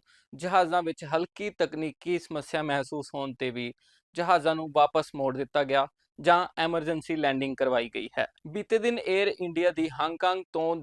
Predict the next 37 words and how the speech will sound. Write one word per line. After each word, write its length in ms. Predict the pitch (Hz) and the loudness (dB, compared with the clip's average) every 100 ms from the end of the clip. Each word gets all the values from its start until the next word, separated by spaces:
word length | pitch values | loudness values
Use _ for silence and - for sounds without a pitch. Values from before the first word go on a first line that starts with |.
| 127 | -4
ਦਿੱਲੀ 460 | 160 160 170 185 | -4 -2 -4 -2
ਆ 220 | - 143 143 | 2 4 4
ਰਹੀ 280 | 143 147 156 | 0 -6 -8
ਉਡਾਨ 400 | 147 139 139 139 | -2 -2 -2 -6
ਨੂੰ 220 | 135 135 _ | -14 -14 _
ਤਕਨੀਕੀ 480 | 147 156 165 - 180 | -6 -6 -10 -6 -6
ਨੁਕਸ 280 | 160 131 - | -4 -8 -2
ਕਰਕੇ 480 | 147 131 143 147 147 _ _ _ | -2 -2 -4 -4 -6 _ _ _
ਵਾਪਸ 420 | 147 170 190 185 | 6 6 6 -2
ਮੋੜ 220 | 170 156 135 | 0 -2 0
ਦਿੱਤਾ 280 | 127 - 123 | -2 0 0
ਗਿਆ। 180 | 113 113 _ _ - | 0 -2 _ _ -6
ਸੂਤਰਾਂ 360 | 214 - 226 | -4 0 2
ਮੁਤਾਬਕ 400 | 220 196 180 185 | 2 4 4 4
ਜਹਾਜ਼ 340 | 185 190 185 160 | -2 2 4 4
ਦੇ 100 | 180 - | 0 4
ਪਾਇਲਟ 300 | 147 151 156 | 4 4 -2
ਨੂੰ 180 | 156 160 | -4 -6
ਤਕਨੀਕੀ 480 | 165 160 170 165 190 | -4 -4 -6 -6 -6
ਨੁਕਸ 300 | 190 151 - | -4 -6 -6
ਦਾ 140 | 156 156 | -2 -2
ਖਦਸ਼ਾ 400 | - 131 - 143 | 0 -2 0 0
ਹੋਇਆ 280 | 131 139 147 _ _ _ - | 2 2 2 _ _ _ 2
ਤਾਂ 120 | 202 | 4
ਫਲਾਈਟ 380 | - 170 156 147 | 4 4 4 2
ਨੂੰ 200 | 147 151 - _ - | -6 -8 -10 _ 2
ਵਾਪਸ 420 | 151 151 180 170 - | 4 4 0 -6 0
ਹਾਂਗਕਾਂਗ 400 | 156 165 165 180 | 0 2 0 -2
ਡਾਇਵਰਟ 440 | 175 147 143 143 143 | 2 2 4 0 0
ਕਰਨ 220 | 143 135 | -2 0
ਦਾ 100 | 131 | 2
ਫੈਸਲਾ 400 | 131 135 131 127 123 | 0 0 -2 -4 -4
ਕੀਤਾ 300 | 117 - 120 | -6 -4 -4
ਗਿਆ, 200 | 117 - _ _ - | -4 -6 _ _ -6
ਜਦੋਂ 280 | 147 185 214 | 0 4 4
ਕਿ 140 | 196 | 4
ਜਹਾਜ਼ 460 | 190 185 185 139 - | 0 2 4 4 2